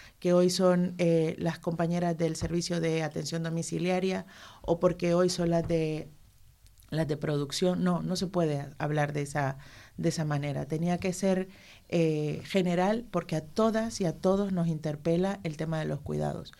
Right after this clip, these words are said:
Ya sea que cuidamos,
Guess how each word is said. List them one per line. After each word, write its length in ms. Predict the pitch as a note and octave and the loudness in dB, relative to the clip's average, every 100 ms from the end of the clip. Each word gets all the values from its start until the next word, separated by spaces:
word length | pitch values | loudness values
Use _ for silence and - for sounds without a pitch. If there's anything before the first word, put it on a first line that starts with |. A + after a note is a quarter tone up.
| - - - - - | -20 -20 -18 -18 -6
Ya 160 | F3+ F#3+ | 0 2
sea 380 | F#3+ D3 C#3 - | 2 0 -4 -10
que 160 | - E3 | -6 -6
cuidamos, 880 | - E3 D#3+ F3+ G3+ C4 F#4 - | 0 2 4 2 2 0 -4 -12